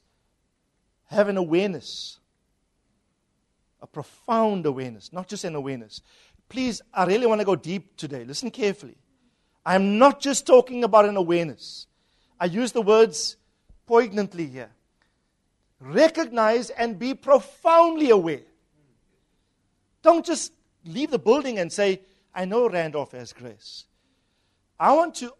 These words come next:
or, or Pastor Thumb, or, or whoever your spiritual father or leader is in the Lord. Don't just say, "I know they are called, I know that's why I go to the church, I know they are leaders, I know." Don't just, you must come to an internal revelation that this leader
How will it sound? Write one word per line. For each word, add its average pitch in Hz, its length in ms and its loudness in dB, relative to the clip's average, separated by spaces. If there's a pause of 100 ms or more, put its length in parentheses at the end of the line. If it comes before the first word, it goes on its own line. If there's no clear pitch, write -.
(160)
or, 180 360 -4
or 165 160 -10
Pastor 160 380 -6
Thumb, 170 380 -8
or, 135 280 -10
or 180 200 -2
whoever 226 180 -4
your 190 140 -10
spiritual 170 460 -12
father 156 340 -2
or 147 60 -6
leader 147 240 -6
is 147 220 -6
in 131 100 -10
the 123 60 -12
Lord. 127 240 -10 (360)
Don't 339 220 -4
just - 180 -6
say, 226 280 0 (220)
"I 196 100 -4
know 226 200 4
they 220 120 2
are 180 80 0
called, 214 520 2
I 170 80 -4
know 180 220 2
that's 170 200 -8
why 170 100 2
I 151 40 0
go 175 160 -2
to 180 120 -10
the 147 100 -20
church, 208 360 -4
I 147 40 -16
know 170 200 0
they 170 100 -4
are 139 100 -2
leaders, 175 500 -4 (240)
I 156 60 -16
know." 151 160 -6 (200)
Don't 285 220 -2
just, 226 160 -10 (200)
you 262 280 2
must 302 280 0
come 254 200 -10
to 233 100 -8
an 185 60 -8
internal 311 920 6 (340)
revelation 247 840 2 (600)
that 156 300 -12
this 320 280 0
leader 226 540 6